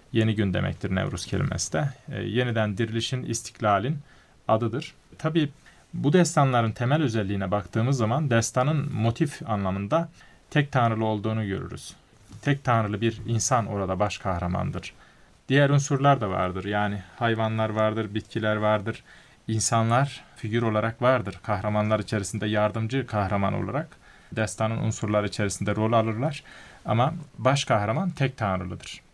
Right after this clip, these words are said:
Demek ki Türkler gök tanrı inancına bu anlamda da mitolojik kaynaklarımızda sahip olduklarına dair ipuçlarıyla kesin bir şekilde sahiptiler. Yani gök tanrı inancını destanlarımız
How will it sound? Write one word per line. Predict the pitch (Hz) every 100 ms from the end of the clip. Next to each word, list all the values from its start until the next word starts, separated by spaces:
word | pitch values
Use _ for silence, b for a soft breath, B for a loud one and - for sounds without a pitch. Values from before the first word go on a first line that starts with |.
| _
Demek | 135 180 180
ki | 117
Türkler | 127 120 165 175 -
gök | 135 139
tanrı | - 110 98
inancına | - 98 95 95 143 175 B B B B -
bu | 127
anlamda | 165 139 110 98 107
da | 175 180 -
mitolojik | 110 110 123 120 120 170
kaynaklarımızda | - 117 107 - 104 95 92 160 165 143 _ -
sahip | - 117 110 170 170 -
olduklarına | 120 110 107 110 104 104
dair | 107 127 175
ipuçlarıyla | 123 120 - 107 104 135 175 B B B B B
kesin | - 120 180 139
bir |
şekilde | 117 107 101 98 101
sahiptiler. | 104 98 92 95 95
Yani | 95 104 104
gök | 110 117
tanrı | - 101 104
inancını | 104 98 95 - 147 143
destanlarımız | 113 107 - 104 98 98 160 -